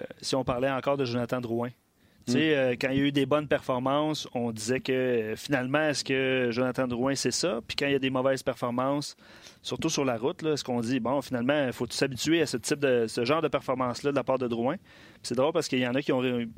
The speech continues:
Speaker 1: sans
Speaker 2: On a
Speaker 1: même
Speaker 2: décidé de pas faire la question parce
Speaker 1: Ouais.
Speaker 2: qu'on en a parlé récemment.
Speaker 1: C'est ça, exactement. Puis il y en a qui, euh, qui vont de commentaires, donc, euh, je vous les partage.
Speaker 2: Shoot.
Speaker 1: Euh, Gaétan dit, euh, « Drouin connaît quand même l'une de ses meilleures saisons. »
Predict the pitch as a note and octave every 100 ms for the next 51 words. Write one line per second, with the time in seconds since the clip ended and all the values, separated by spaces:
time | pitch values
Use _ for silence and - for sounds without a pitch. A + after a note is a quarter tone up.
0 | - - - B2 B2+ C#3 C#3 E3 - C3
1 | C3 B2+ B2 A#2+ C#3 C#3 B2 D#3 E3+ A2+
2 | A#2 A#2+ A#2 A#2 B2 A#2 G2+ G#2+ A#2+ D3
3 | D3 C3 C3+ C#3 C3+ F3+ C#3+ C#3 C#3 E3
4 | - C#3 C3+ B2 A#2+ A#2+ A#2 A#2 A2+ A2+
5 | A#2 - - B2 C3+ D#3 C#3+ C#3 B2+ F3
6 | F3 C#3 - B2 A#2+ A2+ B2+ C#3 C3+ B2+
7 | A#2+ B2 - D3 E3 E3 C#3 A3+ F#3+ -
8 | - - - - - B2+ C3 C3 C3 C3
9 | C#3+ C#3+ F3 D3 C3+ E3 F3 E3 C3+ C3
10 | C3 B2+ B2 D3 F3+ D3 D3 E3 D3+ E3+
11 | E3+ D#3 F#3 D#3+ C#3 - C#3+ D3 D3+ D3+
12 | - C#3+ C3 D#3+